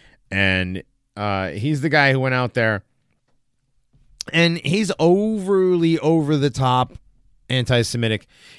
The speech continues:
In the video that, where he's talking to Ryan Dawson, he has a,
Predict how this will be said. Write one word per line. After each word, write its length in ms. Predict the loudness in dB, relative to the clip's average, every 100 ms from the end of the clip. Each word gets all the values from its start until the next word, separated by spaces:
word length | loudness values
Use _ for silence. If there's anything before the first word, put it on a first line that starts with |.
| _
In 260 | 0 2 4
the 120 | 2
video 960 | 2 2 4 4 4 4 2 0 -4 -8 -16 -18 -14
that, 460 | -8 -4 -2 -4 -10 -14
where 160 | -6
he's 200 | -4 -4
talking 420 | -4 -4 -4 -6 -6
to 240 | -4 -4
Ryan 640 | -4 -4 -4 -4 -6 -8 -6
Dawson, 520 | -6 -6 -8 -12 -14 -18 _ _ _
he 200 | -6 -4
has 500 | 0 0 0 -2 -6 -8
a, 520 | -6 -4 -4 -6